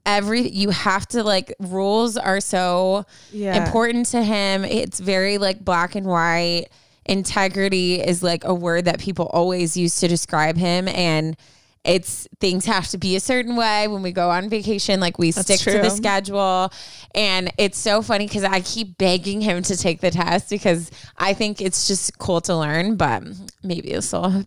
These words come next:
Speaker 1: be the, the
Speaker 2: I need
Speaker 1: episode.
Speaker 2: to
Speaker 1: I'll
Speaker 2: talk
Speaker 1: just send
Speaker 2: with your
Speaker 1: it to
Speaker 2: dad
Speaker 1: him.
Speaker 2: more. I feel like we, me and him don't, like,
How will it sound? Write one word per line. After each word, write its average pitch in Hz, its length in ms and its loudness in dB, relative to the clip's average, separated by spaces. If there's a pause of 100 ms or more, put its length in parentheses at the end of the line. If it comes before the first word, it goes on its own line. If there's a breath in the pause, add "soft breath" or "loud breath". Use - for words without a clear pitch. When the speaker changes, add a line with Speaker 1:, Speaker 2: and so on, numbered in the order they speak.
Speaker 1:
be 175 160 -2
the, 170 240 -4 (520 loud breath)
the - 60 -2
Speaker 2:
I 165 120 2
need 277 60 2
Speaker 1:
episode. 403 100 2
Speaker 2:
to 587 120 4
Speaker 1:
I'll 185 120 2
Speaker 2:
talk - 20 0 (100)
Speaker 1:
just 240 80 0
send 160 120 4
Speaker 2:
with 160 60 0
your - 80 4
Speaker 1:
it - 20 -2
to - 80 -2
Speaker 2:
dad 175 240 4
Speaker 1:
him. 185 60 -4
Speaker 2:
more. 165 200 0
I 170 120 0
feel 196 140 -2
like 294 140 0
we, 208 300 -2
me 208 140 0
and 190 80 2
him 190 100 0
don't, 165 220 -2
like, 127 180 -12